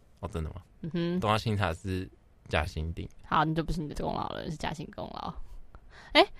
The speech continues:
Speaker 2: 啊，他觉得甜，他干嘛不点微糖？
Speaker 1: 因为就大家都统一啊，就是
Speaker 2: 哦。
Speaker 1: 对啊，而且订的时候他根本，诶，哦，他是没跟我讲啦。对啊。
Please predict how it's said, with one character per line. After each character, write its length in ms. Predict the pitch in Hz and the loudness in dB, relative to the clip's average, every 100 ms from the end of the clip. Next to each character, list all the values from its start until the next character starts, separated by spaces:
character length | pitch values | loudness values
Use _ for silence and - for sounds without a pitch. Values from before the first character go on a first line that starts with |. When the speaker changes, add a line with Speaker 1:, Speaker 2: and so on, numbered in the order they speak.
| - - | -8 6
Speaker 2:
啊， 120 | 339 | 8
他 140 | 349 349 | 8 8
觉 120 | 254 | 8
得 100 | 240 | 8
甜， 200 | 240 190 | 8 8
他 80 | 226 | 8
干 140 | 220 | 8
嘛 60 | 185 | 8
不 140 | 196 | 6
点 220 | 208 143 | 2 2
微 180 | 135 90 | 2 6
糖？ 160 | - - - 165 - - - - - - | 12 10 10 -4 -8 -18 -14 -10 -10 2
Speaker 1:
因 140 | 202 240 | 6 8
为 180 | 220 - - - - | 8 4 -8 -20 -4
就 160 | - 190 | 4 4
大 180 | - 160 | 10 10
家 80 | 160 | 10
都 120 | 165 | 6
统 300 | - 107 95 | 2 2 2
一 200 | 101 107 | 2 6
啊， 400 | 101 98 98 107 - - - - | 6 6 4 -2 -6 -20 -20 -10
就 100 | 151 | -6
是 320 | 139 135 123 - - - - - | 0 2 2 -2 -12 -18 -18 -4
Speaker 2:
哦。 480 | 160 151 - - - - - - - - - - - - - | 0 0 -2 -6 -12 -18 -20 -20 -20 -20 -20 -20 -20 -20 -4
Speaker 1:
对 120 | 107 | 0
啊， 100 | 90 | 2
而 80 | 151 | 4
且 140 | - 147 | 4 4
订 180 | 220 | 6
的 80 | 170 | 4
时 80 | 131 | 8
候 80 | 143 | 8
他 140 | 156 | 8
根 180 | 151 147 | 8 8
本， 260 | 131 98 87 - - - - - - - - - - - - | 6 4 0 -10 -20 -20 -20 -20 -20 -20 -20 -20 -20 -20 -12
诶， 180 | 95 87 - - | -6 -6 -8 -10
哦， 220 | 87 76 | -4 -4
他 140 | - 107 | 0 0
是 80 | |
没 160 | 120 90 | 2 2
跟 100 | 92 | 2
我 80 | 87 | 0
讲 200 | 87 67 | 0 -4
啦。 220 | 50 50 - - - - - - - - - - - - - | -8 -14 -16 -20 -20 -20 -20 -20 -20 -20 -20 -20 -20 -20 -18
对 80 | - | -14
啊。 60 | - | -12